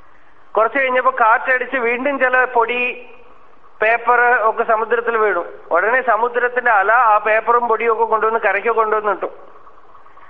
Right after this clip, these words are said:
അപ്പൊ അവധൂതൻ ചിന്തിച്ചു, "ഈ സമുദ്രം എന്താ ഇത്രയധികം സ്വാർത്ഥമായിട്ട് ഇരിക്കണത്?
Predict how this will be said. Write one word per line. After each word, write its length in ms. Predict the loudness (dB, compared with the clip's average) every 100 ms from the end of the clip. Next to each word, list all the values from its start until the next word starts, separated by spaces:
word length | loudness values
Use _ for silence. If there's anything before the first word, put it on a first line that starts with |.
| -20 -20 -20 -6
അപ്പൊ 200 | 0 2
അവധൂതൻ 500 | 2 0 0 0 -2
ചിന്തിച്ചു, 420 | -4 -6 -6 -4
"ഈ 220 | -4 -2 -2
സമുദ്രം 540 | 0 -2 -2 0 0
എന്താ 240 | 0 0 0
ഇത്രയധികം 680 | 0 -2 -2 -2 0 -2
സ്വാർത്ഥമായിട്ട് 720 | 0 2 2 0 -2 0 -2 -2
ഇരിക്കണത്? 500 | -4 -4 -6 -6